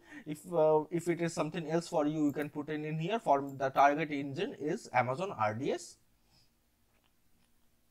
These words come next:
for mysql. You can see from here, from here,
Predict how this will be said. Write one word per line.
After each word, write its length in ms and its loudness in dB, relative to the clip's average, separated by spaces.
for 160 6
mysql. 520 0
You 80 4
can 140 4
see 220 -4
from 240 6
here, 300 2
from 180 0
here, 220 2